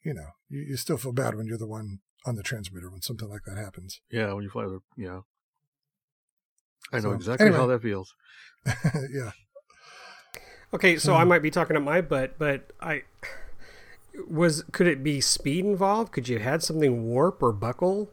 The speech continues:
Speaker 3: that caused it to suddenly
Speaker 1: Y-,
Speaker 3: change
Speaker 1: the
Speaker 3: aerodynamically?
Speaker 1: Yeah, the one theory we had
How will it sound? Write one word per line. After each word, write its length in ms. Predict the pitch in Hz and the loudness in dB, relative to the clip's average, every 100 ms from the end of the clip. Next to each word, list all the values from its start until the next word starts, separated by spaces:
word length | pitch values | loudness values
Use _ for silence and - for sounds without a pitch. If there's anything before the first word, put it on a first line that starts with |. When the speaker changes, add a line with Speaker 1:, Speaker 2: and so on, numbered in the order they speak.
| _ | _
Speaker 3:
that 400 | 180 180 - - | 2 2 -2 -10
caused 320 | - 160 175 196 | 2 4 4 2
it 100 | - | 2
to 120 | 175 | 0
suddenly 580 | - 170 170 175 175 175 - _ _ | 2 2 2 2 0 -2 -8 _ _
Speaker 1:
Y-, 120 | 254 220 185 | -8 -6 -4
Speaker 3:
change 320 | 156 175 160 | 8 10 10
Speaker 1:
the 60 | 165 | 8
Speaker 3:
aerodynamically? 680 | 165 160 156 156 175 202 208 - - - 180 | 8 8 8 8 6 4 0 -2 -8 -8 6
Speaker 1:
Yeah, 200 | 190 180 | 8 8
the 180 | 151 | 6
one 300 | 143 175 226 | 6 6 6
theory 400 | - - 208 196 | 4 0 0 2
we 200 | 175 180 | 2 0
had 680 | 107 113 123 123 127 117 | 0 0 2 2 0 -4